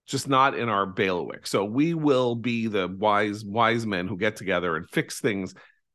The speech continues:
when the engine is about to blow up. Then we'll put in the oil, you know, we'll do what we can, we'll jury rig it, and then we move on and create growth. And then that, that, that solves problems.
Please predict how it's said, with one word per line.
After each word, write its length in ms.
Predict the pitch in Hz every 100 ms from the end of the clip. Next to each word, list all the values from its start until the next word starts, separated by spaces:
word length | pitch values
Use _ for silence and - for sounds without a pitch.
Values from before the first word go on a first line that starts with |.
| _ _ _ _
when 300 | 113 131 156
the 160 | 151 135
engine 300 | 139 135 123
is 100 | 113
about 220 | 104 107
to 60 | 117
blow 320 | 117 120 135
up. 200 | 165 123
Then 180 | 139 147
we'll 120 | 139
put 220 | - 156
in 100 | 127
the 120 | 120
oil, 540 | 85 101 92 90 87 - _ _ _ -
you 80 | 127
know, 220 | 92 95 123
we'll 220 | 107 104
do 180 | 110 131
what 80 |
we 120 | 95 95
can, 360 | 117 92 95
we'll 100 | 85
jury 280 | 90 113 110
rig 200 | 95 90
it, 120 | 92
and 120 | 98
then 140 | 117 120
we 160 | 120
move 320 | 107 107 107 92
on 280 | 95 90
and 160 | 92 92
create 360 | - 104 90 87
growth. 360 | 92 78 76
And 140 | 90 92
then 120 | 87
that, 180 | 87 73 _
that, 260 | 92 85 -
that 200 | 82 80
solves 380 | - 73 69 -
problems. 560 | - 69 - - -